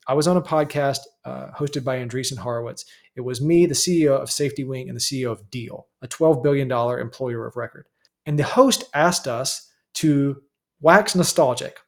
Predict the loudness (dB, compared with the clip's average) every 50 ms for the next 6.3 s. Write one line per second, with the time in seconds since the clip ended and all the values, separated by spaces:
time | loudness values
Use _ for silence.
0 | _ _ -6 -4 -4 -2 -2 -2 -2 -2 0 0 -2 -2 -4 -6 -8 -8 -6 -4
1 | -4 -4 -6 -8 -10 -12 -12 -12 -14 _ _ -8 -6 -6 -2 0 2 2 4 4
2 | 6 6 6 6 6 6 6 6 6 6 2 -4 -14 _ _ _ _ -6 -4 -2
3 | 2 4 4 4 4 4 2 0 -2 -2 -2 -4 -6 -8 -8 -8 -8 -6 -6 -6
4 | -8 -8 -8 -8 -8 -10 -12 _ _ _ _ _ _ 0 2 4 4 4 4 4
5 | 2 6 8 8 8 8 6 4 4 6 8 8 8 6 2 -4 -8 -8 -6 -6
6 | -6 -8 -8 -10 -12